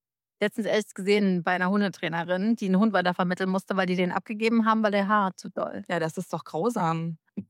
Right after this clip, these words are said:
Speaker 1: Also, sorry. Und die Alternative ist übrigens kein Nackthund, möchte ich an dieser Stelle sagen.
Speaker 2: Nein, auch kein, ähm, wie heißen die Mann im Aquarium, die sich da manche halten?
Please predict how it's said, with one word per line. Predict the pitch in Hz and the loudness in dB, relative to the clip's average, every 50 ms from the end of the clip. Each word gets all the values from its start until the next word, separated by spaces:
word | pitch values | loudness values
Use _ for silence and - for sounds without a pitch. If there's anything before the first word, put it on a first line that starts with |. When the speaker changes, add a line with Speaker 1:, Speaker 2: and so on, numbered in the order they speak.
| _ _ _ _ _ _ _ _ _ _ _ | _ _ _ _ _ _ _ _ _ _ _
Speaker 1:
Also, | - - - - - 196 175 - | -14 -14 -12 -8 -6 -8 -8 -6
sorry. | - - 180 175 180 175 165 196 - _ _ _ _ _ _ _ _ _ _ _ _ _ | -2 -2 0 0 0 -2 -4 -6 -8 _ _ _ _ _ _ _ _ _ _ _ _ _
Und | - 208 202 175 | 0 0 2 4
die | 220 208 | 4 4
Alternative | 208 208 220 208 208 196 - 233 226 208 208 | 4 4 4 4 2 2 2 2 2 2 2
ist | 190 196 | 0 0
übrigens | 185 190 202 202 202 - - | 2 2 2 2 0 -4 -6
kein | - - 208 202 196 | -4 -2 0 2 2
Nackthund, | 190 185 180 - _ - - 170 156 156 160 - - _ | 2 0 -2 -4 _ -4 -2 -2 -2 -2 -4 -8 -8 _
möchte | 175 165 165 - - | -4 -4 -2 -2 -2
ich | 180 175 | 0 2
an | 160 170 | 2 2
dieser | 165 160 190 165 | 2 2 0 -2
Stelle | - - - - - 165 | -2 -2 -2 -2 -2 -4
sagen. | 175 - - - - - 175 - _ _ _ - | -4 -6 -8 -8 -10 -14 -16 -18 _ _ _ -6
Speaker 2:
Nein, | 190 190 185 180 180 - | -4 -2 -2 -2 -2 -2
auch | - - 190 - - | 0 0 0 0 -2
kein, | - - - 185 175 185 190 180 - | -4 -2 0 2 2 2 0 0 -2
ähm, | 175 175 180 180 180 185 180 | -2 -2 -2 0 -2 -2 -2
wie | 208 190 | -2 -2
heißen | 214 220 - 233 214 | -4 -2 -2 0 0
die | 214 220 | 0 0
Mann | 214 214 208 | 0 0 0
im | 196 - | -2 -2
Aquarium, | 180 185 - - 185 165 208 214 226 226 226 208 | -4 -4 -4 -2 -2 0 0 0 0 0 0 -2
die | 202 | -2
sich | 190 202 - | -4 -6 -6
da | - 208 | -6 -4
manche | 202 196 214 - 226 214 | -4 -4 -2 -2 0 0
halten? | 208 208 214 - 233 233 233 240 | 2 0 0 0 0 0 0 -2